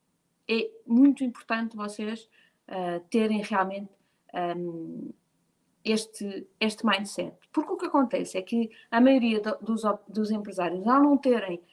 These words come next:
este mindset, ao ficarem na, na operação, ao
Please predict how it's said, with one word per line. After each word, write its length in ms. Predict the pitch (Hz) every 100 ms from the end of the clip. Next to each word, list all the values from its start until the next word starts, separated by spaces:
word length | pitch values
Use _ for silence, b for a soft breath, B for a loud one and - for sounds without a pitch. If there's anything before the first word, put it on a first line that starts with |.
| b -
este 240 | 202 208
mindset, 560 | 190 190 - 165 - -
ao 160 | 247 285
ficarem 520 | 294 285 247 208 190
na, 320 | 190 202 208 -
na 280 | 220 214 202
operação, 640 | 208 190 - 165 165 175 b b _
ao 400 | 214 240 254